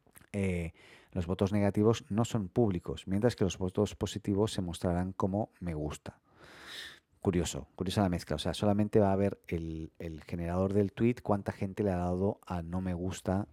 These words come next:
a ese contenido, pero vas a poder decir no me gusta. Es bien raro. Eh, aquí no, bueno, eh, lo que ha pasado acto seguido es que un montón de gente, pues, ha empezado a decir, "Oye,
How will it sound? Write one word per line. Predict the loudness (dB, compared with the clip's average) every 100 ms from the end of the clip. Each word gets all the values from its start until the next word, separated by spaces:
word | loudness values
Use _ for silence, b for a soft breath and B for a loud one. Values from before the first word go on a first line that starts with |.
| -8
a | -8
ese | -8 -8
contenido, | -8 -8 -10 -10 -12 -16 _
pero | -2 -2
vas | 0
a | -2
poder | -2 -4
decir | -8 -8
no | -8
me | -10
gusta. | -12 -16 -18 -18 B B B B B B B B B B B _ 2
Es | 4 8
bien | 8
raro. | 8 6 2 0 0
Eh, | 2 4 4 2 2 0
aquí | -4 0 2 4
no, | 2 -2 -6 -18 -14
bueno, | -6 -4 -6 -12 _ -16
eh, | -14 -6
lo | -2
que | 2
ha | 4
pasado | 6 8 10 10
acto | 8 2
seguido | 2 2 4 4
es | 2
que | 0
un | 0
montón | -2 -6 0 4 6 4
de | 0
gente, | 0 -2 -2 -4 -6 -6
pues, | -10 -6 -6
ha |
empezado | -6 -8 -6 -6
a |
decir, | -4 -6 -6
"Oye, | -6 -8 -8